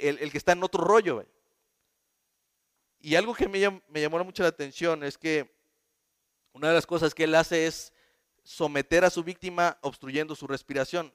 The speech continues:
En algunos animales lo que hace es cerrar su, desde la, del hocico en la parte de arriba o a otros aca-, agarrarlos de, del cuello. ¿Sí? El león puede, es-, esto me,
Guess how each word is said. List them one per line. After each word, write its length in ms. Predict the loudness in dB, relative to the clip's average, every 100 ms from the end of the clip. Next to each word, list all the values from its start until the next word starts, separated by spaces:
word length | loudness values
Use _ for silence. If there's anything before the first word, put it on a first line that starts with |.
| -18
En 140 | -12
algunos 300 | -10 -8 -4
animales 480 | -4 0 0 0 -2
lo 120 | -4
que 120 | 0
hace 320 | 0 2 -2
es 260 | -4 -6 -20 _ _ _ _
cerrar 680 | -6 -4 2 4 4 2
su, 240 | -8 -10 -12 _ _ _ _
desde 320 | -8 -6 -2 -2
la, 160 | -2
del 240 | -4 -6 -6
hocico 320 | -6 -4 -2
en 60 |
la 100 | -2
parte 180 | -4 2
de 60 | 2
arriba 320 | 4 2 2
o 160 | 2 2
a 80 | 2
otros 240 | -2 -10
aca-, 300 | -10 -4 -4
agarrarlos 480 | -2 -4 -4 -6 -8
de, 160 | -10 -12
del 240 | -18 -18 -12
cuello. 220 | -12 -12 _ _ _ _ _ _ _ _ _ _
¿Sí? 240 | -12 -12 _ _ _ _ _ _ _ -8
El 140 | 0
león 280 | 6 6 6
puede, 480 | 2 2 4 0 -2 _ _ _ _ _ _ _ _ _ -6
es-, 160 | -6 -4
esto 180 | -4 0
me, 240 | 2 2